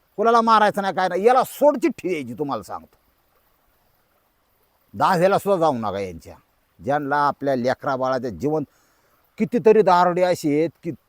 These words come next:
शंभर, दोनशे, पाचशे रुपयाची डुसून येतात, पण दहा रुपयाचा बिस्किट पुडा पोरांना आणत नाही लेकराला. पोरगं बघत आहे, पोरगी बघत आहे, पप्पा काहीतरी आणत, पळालं,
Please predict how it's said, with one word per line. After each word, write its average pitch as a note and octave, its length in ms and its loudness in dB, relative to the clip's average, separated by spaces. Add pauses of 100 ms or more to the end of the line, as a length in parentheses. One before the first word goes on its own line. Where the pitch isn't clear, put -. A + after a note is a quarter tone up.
(140)
शंभर, D#3+ 440 2
दोनशे, D3+ 420 -4
पाचशे C3+ 380 -6
रुपयाची A#2 360 -6
डुसून F3+ 440 -2
येतात, B2+ 320 -2 (420)
पण G#3+ 280 8 (800)
दहा F3 320 -2
रुपयाचा D#3+ 360 0
बिस्किट D3+ 360 -6
पुडा C#3 120 -2
पोरांना B2+ 360 -4
आणत A#2 220 -6
नाही G2+ 160 -12
लेकराला. G2+ 400 -14
पोरगं B3 300 2
बघत B3+ 280 6
आहे, G#3 60 0
पोरगी G3+ 300 -4
बघत A3 260 -2
आहे, - 140 -4
पप्पा D#3+ 240 -8
काहीतरी C3 320 -6
आणत, B2+ 240 -8 (120)
पळालं, D#4 500 2